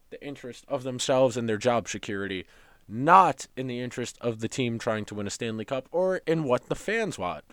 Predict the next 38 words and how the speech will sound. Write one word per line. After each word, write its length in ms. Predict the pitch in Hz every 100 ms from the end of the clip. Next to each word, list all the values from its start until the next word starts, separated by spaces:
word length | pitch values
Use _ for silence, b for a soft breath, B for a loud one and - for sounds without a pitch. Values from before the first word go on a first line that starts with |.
| -
a 80 | 101
team 360 | - 85 85 85
that 180 | 107 76
wins 400 | 82 80 92 -
the 100 | 127
Stanley 540 | - 85 87 101 135
Cup. 340 | - 185 123 _ B B B B B
And 360 | 147 170 170 - _ _ _ _ _ _ _ _ _ _ -
I 80 | -
keep 340 | - - 247
going 260 | - 226 180
back 220 | 139 131
to 80 | -
this 160 | 143 139
quote. 380 | - 135 139 -
I've 160 | 117 107
used 260 | 139 160 156
it 140 | 139 -
a 60 |
lot 500 | 101 92 104 113 123 -
over 180 | 120 120
the 80 | 117
last 300 | 120 123 -
few 240 | 135 120
weeks. 260 | 123 120 -
I, 140 | 110 101
I 340 | 120 127 117 104
will 240 | 131 143
admit 300 | 135 123 127 -
I 120 | 113
did 220 | 120 120
reread 420 | 113 120 117 120
Moneyball 440 | 107 113 117 117 113
for, 100 | 113
like, 140 | 104
the 140 | - 101
eighth 180 | 117 -
time 460 | 107 107 110 107